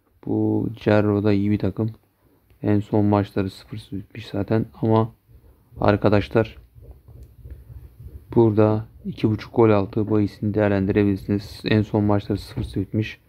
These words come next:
Yani fazla bir gol olacağını düşünmüyorum açıkçası. Bir ve dört buçuk alt oynanabilir. E, üç buçuk alt oynanabilir arkadaşlar burada. Ev sahibi Cerro kazanır.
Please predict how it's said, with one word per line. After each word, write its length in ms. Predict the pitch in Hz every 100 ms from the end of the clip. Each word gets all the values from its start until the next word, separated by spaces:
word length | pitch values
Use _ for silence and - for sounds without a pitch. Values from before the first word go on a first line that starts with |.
| _ _ _ _ _ -
Yani 260 | 107 107 104
fazla 360 | 110 110 113
bir 80 | 107
gol 160 | 107 107
olacağını 380 | 104 101 101
düşünmüyorum 500 | 107 - 107 101 98
açıkçası. 540 | 98 - - 92 117 113 - _ _ _ _ _ _ _
Bir 180 | 120 113
ve 100 | 101
dört 200 | 104 101
buçuk 220 | - -
alt 160 | 107 -
oynanabilir. 760 | 165 107 104 104 95 104 - - 110
E, 200 | 98 98
üç 220 | 104 -
buçuk 240 | - -
alt 180 | 101 -
oynanabilir 520 | 101 104 104 101 107
arkadaşlar 520 | 104 107 98 - 104
burada. 300 | 101 101 101 110 _ _ _ _ -
Ev 180 | 104 101
sahibi 380 | - 101 98 95
Cerro 400 | 101 101 107 95
kazanır. 460 | 113 110 101 107